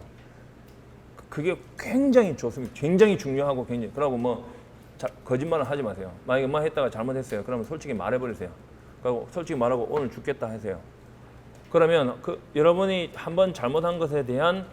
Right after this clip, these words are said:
그런 그 약간의 신뢰가 깨지는 건 있어요. 근데 그걸 반복하지 않으면 신뢰가 다시 회복되는데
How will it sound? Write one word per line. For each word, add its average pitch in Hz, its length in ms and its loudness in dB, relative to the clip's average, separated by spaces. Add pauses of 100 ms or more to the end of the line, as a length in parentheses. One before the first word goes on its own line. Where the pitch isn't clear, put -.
(320)
그런 123 560 0
그 110 380 -2
약간의 165 420 -2
신뢰가 185 440 0
깨지는 190 300 0
건 175 120 0
있어요. 101 540 -4 (420)
근데 180 240 0
그걸 190 340 2
반복하지 170 400 0
않으면 151 400 0 (140)
신뢰가 156 600 0
다시 147 220 -6
회복되는데 123 840 0